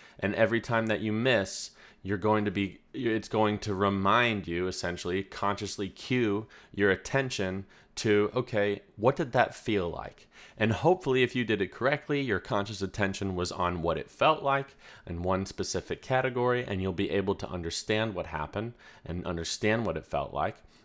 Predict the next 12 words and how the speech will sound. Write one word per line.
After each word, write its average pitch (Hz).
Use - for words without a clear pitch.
And 98
you 113
won't 131
get -
that 87
dopamine 85
release 80
because 87
the 87
target 104
didn't 95
break 85